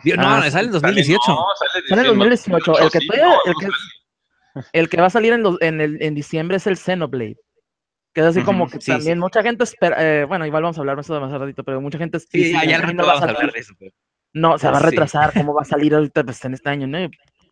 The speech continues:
Speaker 2: tómala, así que,
Speaker 1: No,
Speaker 2: pero,
Speaker 1: que sí.
Speaker 2: ah, yo en particular no he jugado todavía Octopath Traveler, sí lo tengo instalado en mi Switch, este,
Speaker 3: Ujú.
Speaker 2: de hecho, sí, pues, dije, "Ah, lo voy a bajar, lo voy a dar intento", pero, eh, de una vez sí les digo, ¿no? Pues, por lo menos no es mi estilo de juego.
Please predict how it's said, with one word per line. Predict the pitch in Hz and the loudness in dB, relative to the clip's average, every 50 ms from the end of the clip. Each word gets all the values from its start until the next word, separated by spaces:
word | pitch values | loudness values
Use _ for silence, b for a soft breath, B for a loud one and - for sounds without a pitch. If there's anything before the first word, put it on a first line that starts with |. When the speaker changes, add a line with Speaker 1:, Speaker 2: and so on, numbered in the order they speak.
| _ | _
Speaker 2:
tómala, | _ 175 208 214 196 156 131 123 | _ -6 -4 -2 -2 -2 -2 -2
así | 117 113 - 131 | -4 -4 -6 -10
que, | _ - 156 131 117 113 _ B B B B B B B B B _ _ _ _ _ - | _ -4 -4 -4 -4 -6 _ B B B B B B B B B _ _ _ _ _ -12
Speaker 1:
No, | 113 120 | -10 -6
Speaker 2:
pero, | 127 147 139 135 | -4 -4 -4 -4
Speaker 1:
que | 131 135 | -6 -8
sí. | - - 107 107 - b b b b b b b b b b b b _ _ | -10 -10 -12 -12 -12 b b b b b b b b b b b b _ _
Speaker 2:
ah, | - 147 151 156 151 151 151 | -8 -4 -4 -2 -2 -4 -2
yo | 147 175 | 0 -2
en | 226 233 | 0 2
particular | 285 277 220 240 208 185 170 180 190 | 0 0 0 -2 0 2 2 2 2
no | 196 196 196 | 0 0 0
he | 196 | 0
jugado | 196 - 196 185 185 180 185 | -2 -2 0 2 4 4 2
todavía | 180 190 185 180 170 175 170 165 | 2 2 0 2 2 2 2 2
Octopath | 165 165 _ - 170 - 165 151 | 0 -2 _ -12 -6 -6 -6 -6
Traveler, | _ 147 139 147 160 160 160 | _ -6 -2 -2 -2 -4 -2
sí | - 156 | -4 -6
lo | 143 147 | -6 -6
tengo | - 151 156 | -6 -6 -6
instalado | 156 - 147 127 135 139 | -6 -6 -4 -2 -2 -4
en | 143 143 | -4 -6
mi | 131 | -10
Switch, | 120 - - 139 131 - - - 131 | -10 -8 -10 -10 -10 -10 -16 -12 -12
este, | 135 131 - - _ - 120 117 113 117 113 | -12 -12 -12 -16 _ -8 -8 -6 -6 -6 -8
Speaker 3:
Ujú. | 110 117 113 117 110 107 - _ _ _ | -10 -12 -14 -14 -14 -14 -14 _ _ _
Speaker 2:
de | 135 139 | -8 -4
hecho, | 135 160 | -4 0
sí, | 139 160 151 | 0 0 0
pues, | - 123 | -2 -2
dije, | 113 135 123 139 127 | -6 -4 -2 -2 0
"Ah, | 127 | 2
lo | 143 135 | 2 2
voy | 131 127 | 2 2
a | |
bajar, | 127 123 156 156 147 | 0 0 0 0 0
lo | 139 127 | 0 -2
voy | 123 127 | -2 0
a | 127 | 0
dar | 131 | -2
intento", | 131 127 160 156 151 - 143 - | -2 -2 -4 -4 -2 -4 -6 -4
pero, | _ 143 135 135 131 131 131 131 127 123 _ _ _ _ _ _ _ _ _ - _ _ _ _ | _ -2 0 2 2 2 2 2 0 -2 _ _ _ _ _ _ _ _ _ -20 _ _ _ _
eh, | - 143 151 151 151 151 151 | -4 -2 0 2 2 2 0
de | 147 160 | 0 0
una | 170 185 190 | 2 4 4
vez | 185 185 - | 4 4 4
sí | 190 | 4
les | 175 175 170 156 | 4 4 4 4
digo, | 170 170 147 139 135 | 2 0 0 0 0
¿no? | 139 147 151 | 0 -2 -4
Pues, | - - 127 _ | -4 -10 -14 _
por | - 143 139 | -6 -4 -4
lo | 135 | -2
menos | 139 147 156 165 156 | -2 -2 -2 -2 0
no | 160 160 | 0 0
es | 151 156 | 0 0
mi | 156 151 151 156 160 160 | -2 -2 0 0 0 0
estilo | 151 143 - _ - 143 143 | -2 -2 -4 _ -4 -2 -2
de | 135 | -2
juego. | 131 - 143 135 131 135 135 131 139 | 0 0 -2 -2 0 -2 -4 -4 -6